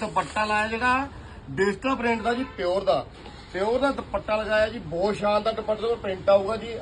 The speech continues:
ਆਹ ਦੇਖੋ ਜੀ ਦੁਪੱਟਾ ਇਹਦਾ, ਦੁਪੱਟਾ ਪ੍ਰੋਪਰ ਢਾਈ ਮੀਟਰ ਦਾ ਦੁਪੱਟਾ ਆਊਗਾ ਜੀ, ਤਿੰਨ ਮੀਟਰ ਸਲਵਾਰ, ਢਾਈ ਮੀਟਰ ਸ਼ਰਟ, ਚਾਰ ਕਲਰ ਨੇ ਇੰਗਲਿਸ਼ ਚਾਰਟ।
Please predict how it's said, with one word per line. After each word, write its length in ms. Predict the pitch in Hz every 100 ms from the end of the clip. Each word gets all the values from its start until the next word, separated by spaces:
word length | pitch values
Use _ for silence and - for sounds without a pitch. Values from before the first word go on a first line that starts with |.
| -
ਆਹ 160 | 185 208
ਦੇਖੋ 300 | 208 190 196
ਜੀ 60 |
ਦੁਪੱਟਾ 460 | 202 220 180 135 170
ਇਹਦਾ, 220 | 180 143 - - - - -
ਦੁਪੱਟਾ 480 | 147 180 196 - 226
ਪ੍ਰੋਪਰ 340 | 233 233 240
ਢਾਈ 240 | 240 254 226
ਮੀਟਰ 220 | 220 220
ਦਾ 100 | 226
ਦੁਪੱਟਾ 400 | 202 190 185 202
ਆਊਗਾ 240 | 214 214
ਜੀ, 100 | 240
ਤਿੰਨ 240 | 240 214 214
ਮੀਟਰ 200 | 214 214
ਸਲਵਾਰ, 300 | 185 190 233
ਢਾਈ 200 | 247 247
ਮੀਟਰ 180 | 233 220
ਸ਼ਰਟ, 280 | 190 208 226 - - -
ਚਾਰ 240 | 208 233
ਕਲਰ 240 | 233 220 214
ਨੇ 80 | 247 226
ਇੰਗਲਿਸ਼ 260 | 240 285
ਚਾਰਟ। 320 | 233 190 143